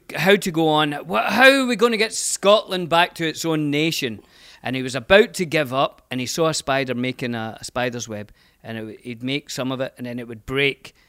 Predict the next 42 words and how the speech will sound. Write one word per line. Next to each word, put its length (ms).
And 80
he 60
went 180
back, 480
and 80
it, 80
he'd 320
make 240
a 60
little 240
bit 140
of 120
a 80
spider 340
web, 200
and 120
it 100
would 180
break 300
again. 300
And 120
he 40
watched 320
this 180
little 220
spider 400
do 180
it 80
ten 240
times, 440
and 100
he 60
said, 400
"If 240
at 120
first 360
you 60
don't 240
succeed, 600
try, 320
try 240
again." 440